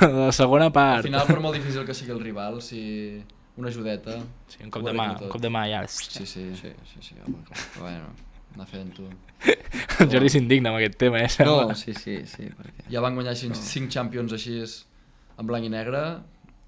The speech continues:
Speaker 2: i ara ja en porten un parell.
Speaker 1: Bueno.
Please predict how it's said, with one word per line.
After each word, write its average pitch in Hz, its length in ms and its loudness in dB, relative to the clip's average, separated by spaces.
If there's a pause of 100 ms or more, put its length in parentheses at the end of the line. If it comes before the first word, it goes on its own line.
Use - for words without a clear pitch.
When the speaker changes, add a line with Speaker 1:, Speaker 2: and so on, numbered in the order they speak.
(200)
Speaker 2:
i 90 260 -20 (400)
ara 107 160 -10
ja 113 60 -8
en 107 80 -8
porten 110 260 -12
un 110 100 -8
parell. 104 360 -10 (1300)
Speaker 1:
Bueno. 98 180 -4